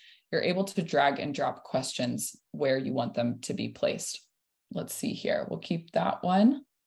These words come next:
We also have a true false. I'm gonna change this one a little bit. So you'll notice too that when these questions are included in your Kahoot, you're able to make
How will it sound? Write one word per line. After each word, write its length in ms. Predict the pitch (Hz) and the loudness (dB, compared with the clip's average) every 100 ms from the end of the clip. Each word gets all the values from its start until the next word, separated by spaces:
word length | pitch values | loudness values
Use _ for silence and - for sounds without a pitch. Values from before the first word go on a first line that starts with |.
| _ _ _ _ _ _ _ _ _ _ _ - | _ _ _ _ _ _ _ _ _ _ _ -4
We 60 | |
also 200 | 160 160 | -2 -2
have 60 | 147 | -4
a 80 | 147 | -6
true 280 | - 151 139 | -4 -4 -6
false. 760 | - 147 156 196 226 - - - | 0 4 6 4 2 -8 -12 -6
I'm 120 | 165 | -2
gonna 160 | 165 160 | 0 0
change 320 | - 156 143 | 0 -2 -2
this 200 | 160 - | -4 -2
one 120 | 151 | -2
a 60 | 139 | -2
little 240 | 143 143 | 0 2
bit. 200 | 143 156 | 4 2
So 140 | - 185 | 0 0
you'll 160 | 180 | 4
notice 340 | 185 196 196 - | 6 6 2 -2
too 220 | - 196 | -2 2
that 180 | 190 - | 2 0
when 80 | |
these 180 | 170 165 | -4 -6
questions 380 | - 190 226 220 | -2 -2 2 2
are 120 | 185 | 2
included 560 | 165 151 - 160 156 - | 0 -6 -8 -6 -6 -6
in 160 | 147 151 | -8 -2
your 160 | 143 | -2
Kahoot, 600 | 139 135 131 165 135 131 - _ _ _ - | -2 -6 -6 -2 -2 -4 -10 _ _ _ 0
you're 140 | 190 | 2
able 300 | - 170 190 | 4 4 4
to 140 | 190 190 | 4 4
make 440 | 156 143 143 - | 4 0 -4 -12